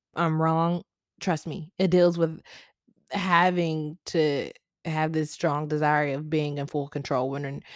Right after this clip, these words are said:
in actual reality we don't. And I think that he explains it and breaks it down so, so well. And if you don't believe in God, I say still watch it because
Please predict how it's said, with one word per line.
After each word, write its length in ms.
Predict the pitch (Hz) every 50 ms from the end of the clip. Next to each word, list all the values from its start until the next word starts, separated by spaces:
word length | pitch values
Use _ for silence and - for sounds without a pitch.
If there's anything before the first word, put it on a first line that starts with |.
| - - - - _
in 120 | 185 180
actual 420 | 160 151 160 - - 185 170 156 151
reality 420 | 156 156 147 139 143 151 147 143
we 140 | 143 151 151
don't. 360 | 139 131 139 160 208 254 - - _
And 120 | - 165 156
I 140 | 143 156 156 - _
think 280 | 196 180 170 170 -
that 140 | - 165 160
he 180 | 160 190 170 156
explains 520 | - - - - - 165 151 156 156 160
it 120 | 170 156
and 100 | 151 151
breaks 260 | 151 151 147 143 - -
it 120 | 113 -
down 340 | 143 135 139 131 139 156 151 - - - - - _
so, 140 | - - 180
so 160 | - - 170
well. 260 | 160 151 143 147 160
And 100 | 165 170
if 80 | 160 -
you 80 | 180 165
don't 180 | 156 147 143
believe 280 | 156 160 156 156 151 151
in 100 | 151 151
God, 300 | 139 147 135 139 139 - -
I 100 | - 160
say 200 | - - 160 165
still 300 | - - - 165 151 147
watch 340 | 139 143 135 143 - -
it 220 | 220 220 233 226 202
because 580 | 170 156 - 170 151 147 147 151 - - -